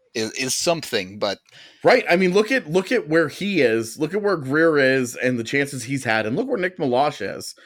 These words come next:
Speaker 2: and staring at that depth chart and going, "Are you serious?"
Speaker 1: Yeah.
Speaker 2: Like, what's the plan for me? If I'm Nick Meloche, I'm going into this camp and I'm,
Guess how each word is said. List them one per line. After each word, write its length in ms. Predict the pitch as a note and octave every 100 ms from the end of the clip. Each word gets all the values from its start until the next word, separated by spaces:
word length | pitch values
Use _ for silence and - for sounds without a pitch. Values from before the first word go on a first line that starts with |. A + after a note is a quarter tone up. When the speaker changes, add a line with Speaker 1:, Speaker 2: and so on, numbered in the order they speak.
| - _ C3+
Speaker 2:
and 80 | C3+
staring 360 | - F#3+ G#3
at 100 | E3+
that 200 | D#3 C#3+
depth 280 | A#2 C#3+ C#3
chart 280 | - A#2 G#2+
and 140 | A#2
going, 240 | A2+ G#2+ F2+
"Are 140 | F2 -
you 120 | F3+
serious?" 760 | - - F#2+ B2 B3+ D#4+ - - _ -
Speaker 1:
Yeah. 380 | G2 D#2 C2 - _ _ _ _ _ -
Speaker 2:
Like, 160 | C#3+
what's 260 | B2+ E3+ -
the 140 | C4
plan 400 | A#3 - D#3+ C4
for 180 | A#3+ D3+
me? 240 | A#2+ G2 -
If 140 | A2
I'm 180 | G#3 B3
Nick 160 | B3+
Meloche, 460 | B3+ F3+ E3 D#3 E3+
I'm 100 | E3
going 240 | F3+ G#3
into 140 | F3+ D3+
this 160 | C#3
camp 340 | - D#3 G3 C3+
and 100 | A#2+
I'm, 200 | B2+